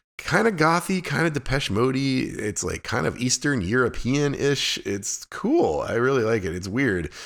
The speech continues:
It's, it's, it's, it's got a lot of variety to it. Use Knife, The Shedding of Skin. I recommend it.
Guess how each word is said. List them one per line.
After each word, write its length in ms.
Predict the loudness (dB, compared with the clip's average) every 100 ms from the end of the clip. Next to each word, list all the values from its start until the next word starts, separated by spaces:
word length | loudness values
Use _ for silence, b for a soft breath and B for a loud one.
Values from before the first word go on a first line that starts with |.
| B B
It's, 180 | -8 -6 -8 -4
it's, 220 | -4 -2
it's, 260 | -4 -6 -4
it's 140 | -4
got 160 | -2 2
a 40 |
lot 160 | 4 4
of 80 | 2
variety 460 | 0 2 2 0
to 200 | -2 -4
it. 120 | -6
Use 480 | -4 0 2 0 -2 -6
Knife, 500 | -6 -4 -4 -6 -14 _
The 160 | -8 -6
Shedding 380 | -2 -2 0 -2
of 100 | -2
Skin. 340 | -2 -2 -4 -6
I 80 |
recommend 480 | -8 -6 -6 -6 -6
it. 180 | -10 -14